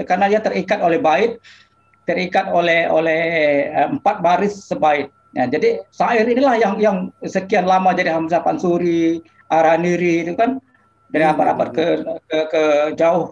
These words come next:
Speaker 1: eh,
Speaker 2: Hmm.
Speaker 1: enam belas itu, awal
Speaker 2: Iya,
Speaker 1: itu
Speaker 2: iya.
Speaker 1: sudah, sudah, sudah syair, sudah, sudah populer,
Speaker 2: Hmm.
Speaker 1: yang di-, di-, dipakai oleh para pujangga.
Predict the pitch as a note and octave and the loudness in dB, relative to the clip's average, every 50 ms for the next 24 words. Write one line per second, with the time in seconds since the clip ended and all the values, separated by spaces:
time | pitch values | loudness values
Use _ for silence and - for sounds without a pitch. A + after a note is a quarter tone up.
0 | - - - - - - D3 D3 D3+ D3 D3+ D3 C#3 C#3+ D#3 D3 C#3+ E3+ E3 - | -12 -20 -20 -14 -6 -2 0 2 2 2 2 0 0 0 0 0 2 0 0 -2
1 | - E3+ - G3 G#3 G#3 - D3 D3+ - - - F#3 G3+ F#3 - - - F#3+ E3 | -4 -8 -6 -4 -2 0 0 0 0 0 -2 -4 -4 -4 -4 -6 -6 -2 -2 -2
2 | D3 D3 - D#3 D3+ D3+ - - - D#3+ D3 - D3+ - E3 E3 E3 E3 - D#3+ | -2 0 0 -2 -2 -2 -4 -2 -2 -2 -2 -2 -2 -2 -2 -2 -2 -2 -4 -8
3 | - E3 - D3 - D#3+ D3+ - D#3 D3 D3+ D#3+ E3+ G3+ A#3 A#3 - - - - | -10 -8 -8 -6 -4 -6 -4 -2 -2 0 0 0 0 -2 -4 -8 -12 -18 -20 -20
4 | _ C3 - D3 C#3 D3 D3+ D3+ D3+ D3 D#3 E3 - D3+ D3+ D3+ D#3 D3+ - D3+ | _ -6 -2 0 0 0 -2 -4 -4 -6 -6 -4 -4 -6 -4 -2 -2 -2 0 0
5 | D#3 D3+ D3 D3 D#3 D3+ C#3+ D3 D3 C#3 C3+ C3 C#3+ C3 C3 A#2+ C3 D#3 G3 A#3+ | 0 2 2 0 0 0 0 -2 -2 -2 -2 0 0 2 2 2 0 0 -2 -2